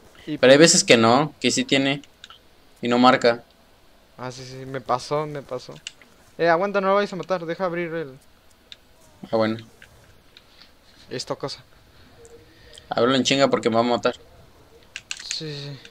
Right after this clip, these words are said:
Speaker 1: ¿No tienes Jover?
Speaker 2: No.
Speaker 1: ¿No?
Speaker 2: Pues no me alcan-, no, no me alcanzaba.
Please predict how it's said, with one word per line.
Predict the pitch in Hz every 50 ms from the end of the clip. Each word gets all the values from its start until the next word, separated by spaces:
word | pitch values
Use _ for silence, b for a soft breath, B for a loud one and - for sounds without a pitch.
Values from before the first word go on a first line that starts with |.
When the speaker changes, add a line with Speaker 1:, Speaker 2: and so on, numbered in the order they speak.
| - _ _ _ _ - - _ _ - - -
Speaker 1:
¿No | 151 147
tienes | 156 180 196 180 165
Jover? | 165 175 208 220 - - - - - _ _ - - _ _ _ _ -
Speaker 2:
No. | 113 104 101 110 123 147 147 - _ _ _ _ _ _ - - _ _ - _ -
Speaker 1:
¿No? | 156 185 240 349 427 -
Speaker 2:
Pues | - - -
no | - 120
me | 120 123
alcan-, | 120 - 120 117 123
no, | 127 120 123 139
no | 147 147 143
me | 147
alcanzaba. | 139 - 123 117 120 135 139 139